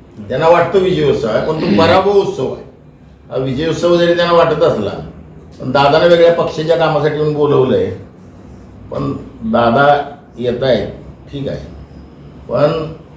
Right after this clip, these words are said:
हे जे काही चुकीचं झालंय याला आता महेशने सांगितलेलं त्या पद्धतीने आम्ही करणार आहोत.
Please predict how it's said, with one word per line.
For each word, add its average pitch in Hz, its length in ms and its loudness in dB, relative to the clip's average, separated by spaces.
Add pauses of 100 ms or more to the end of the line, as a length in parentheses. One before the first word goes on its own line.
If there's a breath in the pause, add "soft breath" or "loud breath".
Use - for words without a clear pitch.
(1000)
हे 165 460 -2 (400)
जे 139 60 0
काही - 220 2
चुकीचं 147 360 -2
झालंय 120 480 2 (1300)
याला 120 160 0
आता 127 160 0
महेशने 127 400 0
सांगितलेलं 123 540 0
त्या 117 140 -2
पद्धतीने 123 420 -2
आम्ही 123 160 -2
करणार 120 320 2
आहोत. 87 300 -4